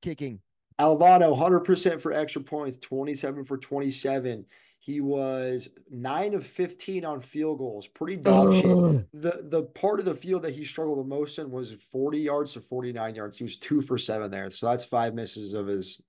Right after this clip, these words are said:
Speaker 2: of his six right there.
Speaker 1: Dude, if you're a Nebraska football kicker, you gotta be able to make those kicks, you know?
Speaker 2: Yeah.
Speaker 1: And, and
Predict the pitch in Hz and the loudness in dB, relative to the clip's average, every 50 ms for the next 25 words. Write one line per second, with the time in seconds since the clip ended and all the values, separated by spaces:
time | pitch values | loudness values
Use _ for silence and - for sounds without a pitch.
0 | _ _ - 95 92 95 92 87 85 80 - - _ _ _ _ _ - - - | _ _ -12 -10 -8 -8 -8 -8 -10 -12 -18 -20 _ _ _ _ _ -16 -14 -12
1 | - - 101 - - - 87 82 80 - - - - - - _ _ _ _ _ | -10 -10 -10 -10 -12 -12 -12 -12 -12 -14 -14 -16 -18 -18 -20 _ _ _ _ _
2 | _ _ _ _ _ _ _ _ _ _ _ _ _ - 151 156 147 143 135 - | _ _ _ _ _ _ _ _ _ _ _ _ _ -14 -12 -12 -12 -12 -14 -12
3 | 151 156 165 165 156 147 123 139 143 147 151 151 - - 143 - - 156 - - | -10 -8 -8 -6 -8 -6 -4 -2 -2 -2 -2 -4 -6 -10 -10 -8 -6 -6 -4 -4
4 | 151 139 131 - - 156 147 - 139 131 127 135 135 131 131 123 135 135 135 127 | -4 -4 -4 -6 -6 -8 -8 -6 -6 -6 -4 -2 -4 -4 -4 -4 -4 -4 -4 -4
5 | 131 127 123 123 123 120 - - 120 113 - - - 107 101 92 - - - - | -4 -6 -4 -6 -6 -6 -6 -8 -8 -8 -8 -10 -14 -14 -14 -14 -16 -18 -20 -20
6 | _ _ _ _ _ - 120 123 120 117 120 123 120 120 117 110 120 120 123 117 | _ _ _ _ _ -12 -10 -8 -4 -4 -2 -2 -4 -4 -6 -10 -12 -12 -14 -16